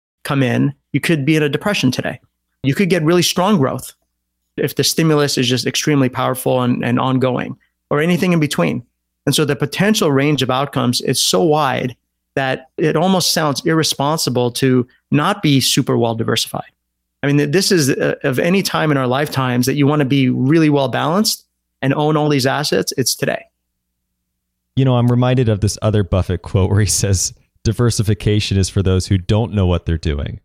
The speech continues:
Speaker 2: right? With this idea of a concentrated portfolio,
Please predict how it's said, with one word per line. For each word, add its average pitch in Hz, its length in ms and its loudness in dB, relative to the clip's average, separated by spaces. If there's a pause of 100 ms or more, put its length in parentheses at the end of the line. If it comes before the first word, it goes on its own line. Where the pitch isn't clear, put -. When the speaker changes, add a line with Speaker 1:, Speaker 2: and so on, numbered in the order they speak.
(280)
Speaker 2:
right? 107 140 2
With 110 160 0
this 117 180 0
idea 107 560 2
of 98 180 -2
a 95 80 0
concentrated 104 800 0
portfolio, 92 800 2